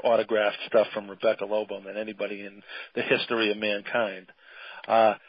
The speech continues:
we have a U S A basketball jersey that she got married in. I think we have the only Rebecca Russian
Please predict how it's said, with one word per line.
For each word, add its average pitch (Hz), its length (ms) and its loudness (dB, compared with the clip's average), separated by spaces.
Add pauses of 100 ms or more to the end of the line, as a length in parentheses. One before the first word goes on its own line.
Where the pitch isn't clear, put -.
(340)
we 139 140 2
have 147 260 10
a 139 120 8
U 131 360 4
S 139 160 6
A 147 180 6
basketball 127 680 4
jersey 104 640 -2
that 107 220 6 (120)
she 113 80 -2
got 113 260 4
married 120 320 2
in. 107 240 -6
I 123 80 2
think 175 220 0
we 175 80 0
have 151 220 8
the 127 160 -2
only 143 420 2 (260)
Rebecca 131 440 6
Russian 120 580 4